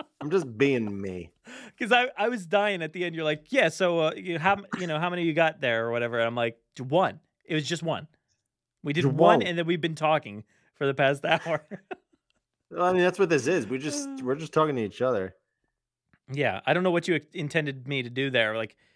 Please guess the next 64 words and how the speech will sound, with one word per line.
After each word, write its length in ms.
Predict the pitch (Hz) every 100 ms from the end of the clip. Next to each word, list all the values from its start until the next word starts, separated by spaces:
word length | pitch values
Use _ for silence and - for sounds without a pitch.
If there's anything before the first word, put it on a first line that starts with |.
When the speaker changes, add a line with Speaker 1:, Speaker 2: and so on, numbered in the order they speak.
| _ _ -
Speaker 2:
was 140 | 127
I 60 | 147
gonna 220 | 147 143 - -
edit 380 | 131 135 143 - 135
in, 420 | 131 131 139 139 _ _ _ _ _ _
"Hey, 160 | 208 240
guys, 420 | 202 214 220 -
welcome 560 | 160 226 226 226 185 180
to 100 | 202
the 100 | 196
show." 380 | - 151 107 -
Actually, 240 | 190 220
we 80 | 202
didn't 120 | 202 202
even 120 | 185
do 100 | 190
that 160 | 175
yet 220 | 170 160 -
in 100 | 170
this 200 | 170 185
<laughs> 0 |
one, 160 | 190 180 208
so 260 | - 226 214
who 180 | 233
knows? 200 | 214 196 175
Speaker 1:
Oh, 200 | 131 117 - - 143
Speaker 2:
I 120 | -
guess 160 | 208 202
Speaker 1:
God. 20 |
Speaker 2:
it 60 | 180
doesn't 240 | 180 170
matter. 160 | 170 - -
<laughs> 40 | 1077 - - - 740 1077 - -
Speaker 1:
Hey, 60 | 190
guys, 320 | 190 170 127
welcome 280 | 160 170 165
back 200 | 165 160
to 100 | 160
the 80 | 139
show. 240 | - 165 160
It's 240 | 165 160 -
a 60 | 143
day. 560 | 117 165 139 127 127
This 260 | 127 147 -
is 120 | 135 123
Chris 200 | 156 226
Speaker 2:
So 60 |
Speaker 1:
and 180 | 226 240
that's 100 | -
Brad. 380 | 143 135 113 107 - -
Speaker 2:
<laughs> 220 | _ _
Oh, 80 | 247
Speaker 1:
And 80 | 285
Speaker 2:
wait, 80 | 185
Speaker 1:
this 80 | 254
Speaker 2:
we 60 |
did 80 | 185
Speaker 1:
is 120 | 175 127
Speaker 2:
do 120 | 190
this. 100 | 160
Speaker 1:
Never, 240 | 165 156 - _
Speaker 2:
Did 60 | 220
we? 40 | 262
Speaker 1:
Never 180 | -